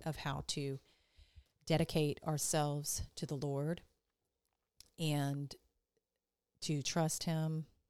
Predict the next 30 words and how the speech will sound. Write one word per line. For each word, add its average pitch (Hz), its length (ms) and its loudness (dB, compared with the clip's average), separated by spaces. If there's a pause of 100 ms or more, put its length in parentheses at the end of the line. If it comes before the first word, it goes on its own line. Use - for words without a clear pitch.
(640)
with 147 340 -4 (680)
each 180 260 2
and 139 180 -2
every 156 480 0 (1160)
part 165 280 4
of 143 120 0
our 143 120 0
lives. 135 540 -2 (960)
So - 140 -4
let's 156 220 0
go 170 100 2
ahead 147 360 0
and 143 160 -6
pray. 139 320 -6 (1300)
Dear 185 140 2
Lord, 175 180 4
thank 170 220 2
you 180 80 0
for 165 120 -4
this 147 200 0
time 160 360 -2
together. 156 720 0
Thank 165 260 -2
you 156 120 -2
for 139 460 -2 (680)
showing 180 500 6
us 143 240 0
how 151 340 2
you 147 500 2 (1040)
taught 165 420 4